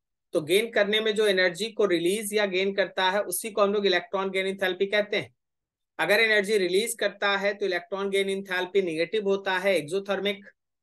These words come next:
और अगर एनर्जी गेन करता है, इलेक्ट्रॉन गेन करने के लिए एनर्जी गेन करता है, तो हमारा इलेक्ट्रॉन गेन enthalpy पॉजिटिव आता है, एंडोथर्मिक। लेकिन जो एनर्जी का चेंज है, उसी को हम लोग इलेक्ट्रॉन गेन enthalpy कहते हैं।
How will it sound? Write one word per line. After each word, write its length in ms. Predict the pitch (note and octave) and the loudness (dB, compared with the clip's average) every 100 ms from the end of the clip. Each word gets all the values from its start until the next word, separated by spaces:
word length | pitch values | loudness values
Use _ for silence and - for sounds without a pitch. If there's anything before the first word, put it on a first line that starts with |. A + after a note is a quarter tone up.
| _ _ _ _ _ | _ _ _ _ _
और 100 | E3 | 0
अगर 300 | F3 G#3 A3+ - - | 2 2 0 -6 -2
एनर्जी 420 | G3 G3 F#3 A3 | 2 2 0 -6
गेन 420 | E3 D3 G#3 C4 | -2 2 2 2
करता 420 | B3 F3+ - F3 | 0 -2 -2 -2
है, 220 | E3 F#3+ F#3+ | -2 -4 -2
इलेक्ट्रॉन 500 | F#3+ G3 - A#3+ C4 | -2 -2 -4 -4 0
गेन 220 | B3+ C4 | 0 0
करने 300 | C4 A#3+ C#4 | -2 -2 -4
के 220 | C4+ D#4 | -2 0
लिए 180 | E4+ D#4+ | 2 2
एनर्जी 340 | C#4+ B3 G#3 | 2 0 -2
गेन 200 | G#3 F3+ | -4 -6
करता 300 | E3 C3+ - | -6 -12 -12
है, 200 | A2+ - _ _ _ _ _ _ _ _ _ _ _ _ _ _ | -20 -20 _ _ _ _ _ _ _ _ _ _ _ _ _ _
तो 80 | G3+ | 4
हमारा 260 | G3 G#3 G#3+ | 6 6 6
इलेक्ट्रॉन 440 | G3+ G3 G#3 G#3 | 6 4 0 2
गेन 300 | G3+ G#3 G#3 | 2 2 0
enthalpy 380 | G3 F#3+ G3+ G3 | -2 -2 0 0
पॉजिटिव 440 | E3+ D#3 D#3+ G3 | -2 -2 0 0
आता 200 | F#3 G3 | 0 0
है, 60 | G3+ | -2
एंडोथर्मिक। 560 | D#3+ C#3+ C3+ G#2 G#2 - _ _ | -4 -8 -10 -14 -16 -20 _ _
लेकिन 300 | E3+ F3 G#3+ | 0 2 2
जो 120 | G3 | 4
एनर्जी 340 | G3 F#3 F3 G#3 | 6 4 2 0
का 120 | A3 | 0
चेंज 380 | G#3 G3 G3+ F#3+ | 2 2 2 2
है, 120 | B3 | -2
उसी 260 | G#3+ - F#3 | -2 -2 0
को 120 | F3+ | 0
हम 120 | E3+ | 0
लोग 120 | G3+ | 0
इलेक्ट्रॉन 380 | F#3+ G3+ E3 E3 | 0 0 -2 -4
गेन 260 | E3+ F3 D#3 | -2 -2 -2
enthalpy 380 | C#3+ C3 G#3 | -6 -6 -4
कहते 260 | G#3 D#3+ - | -2 -2 -4
हैं। 100 | - | -18